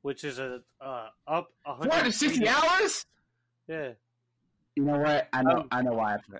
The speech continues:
Speaker 2: I, okay, you're right. You might be right. You might be right. I did play a lot of games this year. You might be right.
Speaker 1: So four hundred sixty hours, which is increased by a hundred eighty-four from the year prior because I actually got P S five
Speaker 2: Right.
Speaker 1: games.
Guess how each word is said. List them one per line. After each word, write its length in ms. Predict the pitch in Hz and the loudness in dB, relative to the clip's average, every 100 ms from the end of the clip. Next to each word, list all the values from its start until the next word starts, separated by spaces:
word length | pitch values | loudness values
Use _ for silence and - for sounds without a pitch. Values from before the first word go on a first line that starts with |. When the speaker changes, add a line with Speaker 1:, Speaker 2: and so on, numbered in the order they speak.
| - | -6
Speaker 2:
I, 200 | 107 120 | -4 -4
okay, 140 | - | -4
you're 180 | 110 107 | -4 -2
right. 220 | 92 82 _ | -4 -6 _
You 120 | 110 | -8
might 140 | 107 95 | -6 -6
be 80 | 95 | -8
right. 140 | 71 | -10
You 100 | 95 | -8
might 120 | 101 | -8
be 60 | 85 | -10
right. 200 | 78 - | -14 -12
I 60 | 107 | -10
did 160 | 101 - | -10 -10
play 120 | 85 | -10
a 20 | |
lot 120 | 80 | -10
of 60 | 80 | -12
games 160 | 78 | -18
this 160 | 76 76 | -18 -20
year. 120 | 73 _ _ | -20 _ _
You 80 | 95 | -12
might 60 | 90 | -10
be 20 | |
right. 160 | 76 69 | -12 -10
Speaker 1:
So 220 | 160 151 | -6 -6
four 240 | 127 190 202 | -6 0 0
hundred 280 | 190 185 | 2 -2
sixty 400 | - 190 - 185 | -4 -8 -4 0
hours, 540 | 165 151 151 151 139 - | 2 2 0 -2 -8 -14
which 240 | 147 135 156 | -16 -14 -12
is 240 | 143 127 - | -12 -14 -10
increased 580 | 165 165 - 165 160 - | -8 -8 -10 -8 -8 -6
by 140 | 147 | -4
a 60 | 131 | -4
hundred 300 | 131 151 143 127 | -6 -8 -10 -10
eighty-four 580 | 147 147 143 _ 147 139 | -10 -10 -12 _ -6 -6
from 160 | - 127 | -8 -12
the 80 | |
year 180 | 127 139 | -8 -10
prior 440 | 131 139 135 123 113 | -6 -4 -4 -6 -12
because 500 | 120 131 123 110 127 | -14 -14 -14 -12 -10
I 140 | 127 | -10
actually 220 | 123 135 | -10 -14
got 220 | 120 127 | -12 -14
P 140 | 135 131 | -12 -10
S 80 | 110 | -6
five 160 | 98 | -6
Speaker 2:
Right. 220 | 131 123 | -8 -10
Speaker 1:
games. 300 | 113 110 110 | -16 -18 -20